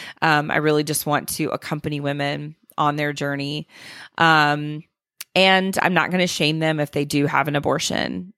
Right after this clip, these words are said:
Um, I'm not a person that becomes angry, um, if a woman has an abortion. Um,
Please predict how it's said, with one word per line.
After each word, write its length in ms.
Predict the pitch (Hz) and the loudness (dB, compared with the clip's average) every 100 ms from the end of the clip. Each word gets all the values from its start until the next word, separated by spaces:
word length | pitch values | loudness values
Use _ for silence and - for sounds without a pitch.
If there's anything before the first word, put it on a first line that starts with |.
| _ 160 | _ 0
Um, 500 | 147 143 147 156 - | 2 2 -2 -8 -4
I'm 160 | 156 156 | 0 2
not 180 | 143 143 | 2 0
a 40 | |
person 400 | - 123 - 143 | -2 -2 -2 0
that 200 | 139 - _ _ _ _ _ | 0 -2 _ _ _ _ _
becomes 400 | 151 - 156 139 - | -6 -2 -2 -2 -2
angry, 540 | 139 135 147 160 202 - _ - - - - - | -2 2 2 2 -2 -8 _ -18 -18 -18 -16 -2
um, 360 | 156 143 143 | 2 2 2
if 180 | - - | -2 0
a 60 | 151 | 2
woman 240 | 143 143 | 2 2
has 300 | 156 139 160 | 2 0 0
an 60 | 151 | -2
abortion. 720 | 143 147 - 156 156 160 170 _ _ _ | 0 0 0 0 0 -2 -8 _ _ _
Um, 520 | 156 147 - - 190 | -2 0 -2 -10 -18